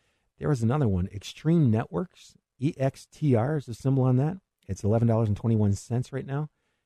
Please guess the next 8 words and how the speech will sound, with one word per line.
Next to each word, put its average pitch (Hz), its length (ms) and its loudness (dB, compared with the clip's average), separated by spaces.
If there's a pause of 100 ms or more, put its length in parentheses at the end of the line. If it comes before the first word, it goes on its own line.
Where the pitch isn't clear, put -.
Has 113 160 -2
a - 20 0
relatively 110 540 0
low 104 380 2
price-to-sales 107 560 -6
ratio. 143 380 -4 (540)
Um, 92 380 -2 (100)
they 131 480 -2